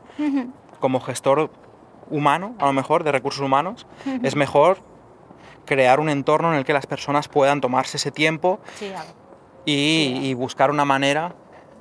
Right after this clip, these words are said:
Speaker 2: de de que se sientan a gusto haciéndolo, porque muchas
Speaker 1: Sí.
Speaker 2: veces, por mucho que digas que no pasa nada,
Speaker 1: Ujú.
Speaker 2: estamos preparados para sentirnos fracasos. Nos
Speaker 1: Ujú.
Speaker 2: vamos a sentir un fracaso si no hemos conseguido sacar la tarea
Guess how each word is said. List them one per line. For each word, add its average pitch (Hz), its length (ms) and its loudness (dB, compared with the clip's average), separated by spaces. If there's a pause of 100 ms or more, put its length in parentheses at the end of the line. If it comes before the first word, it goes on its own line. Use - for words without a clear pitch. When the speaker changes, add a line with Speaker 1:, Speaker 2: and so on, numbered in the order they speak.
(460)
Speaker 2:
de 127 800 2 (1700)
de 147 160 2
que 147 100 -4
se 143 140 -6
sientan 165 480 0
a 151 60 4
gusto 156 360 -2
haciéndolo, 139 480 -2
porque 123 180 -6
muchas 135 240 -2
Speaker 1:
Sí. 135 60 -6
Speaker 2:
veces, 185 380 0 (340)
por 131 160 2
mucho 147 260 0
que 139 400 4
digas 135 240 0
que 139 80 -2
no 127 100 -2
pasa 143 220 0
nada, 151 300 0 (200)
Speaker 1:
Ujú. 247 220 -6
Speaker 2:
estamos 143 520 0
preparados 135 520 0
para 131 160 0
sentirnos 135 640 -6 (1000)
fracasos. - 840 -2
Nos 131 180 -8
Speaker 1:
Ujú. 135 80 0
Speaker 2:
vamos 135 180 2
a 147 40 -4
sentir 143 160 0
un 139 100 0
fracaso 143 420 0
si 156 100 -8
no 131 100 0
hemos 135 120 -4
conseguido 139 260 -2
sacar 131 300 0
la 127 60 0
tarea 143 400 2